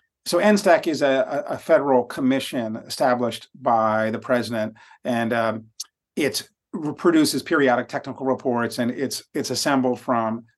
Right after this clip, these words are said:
uh, testimony and, and written, um, contributions from experts. So Chase and John Kindervag and a number of others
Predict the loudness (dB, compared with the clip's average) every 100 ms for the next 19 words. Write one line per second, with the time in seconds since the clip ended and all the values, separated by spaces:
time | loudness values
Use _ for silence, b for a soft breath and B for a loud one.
0 | -2 0 0 0 -4 -2 -4 -4 -6 -8
1 | -8 -6 -4 -2 -4 -6 -6 -8 -8 -8
2 | -8 -12 B -4 -4 -2 -2 -4 -4 -6
3 | -6 -6 -6 -10 -10 -8 -4 -2 -2 -4
4 | -4 -4 -4 -4 -2 0 0 0 -2 -4
5 | -4 -4 -4 -4 -6